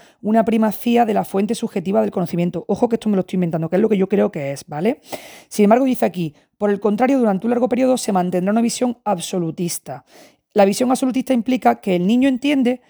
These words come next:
que la realidad externa sería el árbitro seguro para decidir sobre la validez de las creencias. Es decir, que el niño cree que, bueno, que,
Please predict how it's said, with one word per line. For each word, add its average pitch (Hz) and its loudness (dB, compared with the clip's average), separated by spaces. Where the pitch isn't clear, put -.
que 202 -4
la 190 4
realidad 185 2
externa 254 0
sería 226 0
el 196 0
árbitro 226 2
seguro 247 0
para 190 2
decidir 190 0
sobre 240 4
la 247 6
validez 240 0
de 233 -2
las 202 -2
creencias. 160 -6
Es 202 0
decir, 151 -8
que 196 2
el 196 2
niño 240 2
cree 262 0
que, 175 -4
bueno, 190 0
que, 165 -2